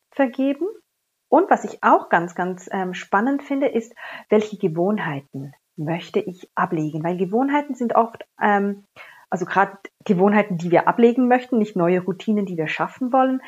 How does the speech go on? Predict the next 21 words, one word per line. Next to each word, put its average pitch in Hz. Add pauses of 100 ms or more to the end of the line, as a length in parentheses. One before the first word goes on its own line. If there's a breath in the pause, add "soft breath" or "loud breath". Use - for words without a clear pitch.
(340 loud breath)
ähm, 208 (140)
sozusagen 180
unangenehme 262
Gewohnheiten, 208 (400 loud breath)
da 196
sind 196
wir -
oft 190
ja 202
auch 196
im 196
Kampf 196
mit 190
uns 170
selbst - (260)
und -
die 226
dann 185
liebevoll 170 (160)
abzulegen. - (1080)
Genau. 156